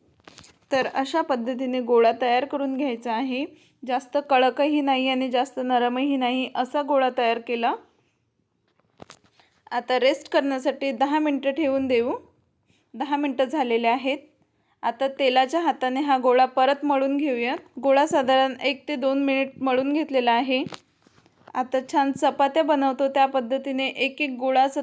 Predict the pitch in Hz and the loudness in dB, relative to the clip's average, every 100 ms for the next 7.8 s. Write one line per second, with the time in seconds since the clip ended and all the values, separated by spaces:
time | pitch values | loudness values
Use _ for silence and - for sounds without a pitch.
0 | 285 262 269 294 285 269 277 269 240 240 | 2 4 2 2 0 0 0 0 0 -2
1 | - _ _ - _ _ _ 277 262 277 | -4 _ _ -20 _ _ _ 0 2 2
2 | 311 277 285 294 254 269 262 311 247 - | 0 -4 -2 0 0 -2 -4 -4 -4 -4
3 | 269 277 247 233 262 269 277 262 269 285 | -4 -2 -2 -2 0 0 -2 -2 -2 0
4 | 294 302 302 294 285 302 254 - 247 269 | -2 -2 2 0 2 -2 -4 0 2 2
5 | - - - - 247 277 285 269 269 285 | -2 -14 -20 -10 -8 -4 -2 -2 -4 -4
6 | 330 262 269 294 269 285 277 254 240 254 | -2 -2 -2 -4 -4 -4 0 0 0 -2
7 | 262 247 240 277 262 254 262 - | 0 2 0 0 -2 -2 -6 -8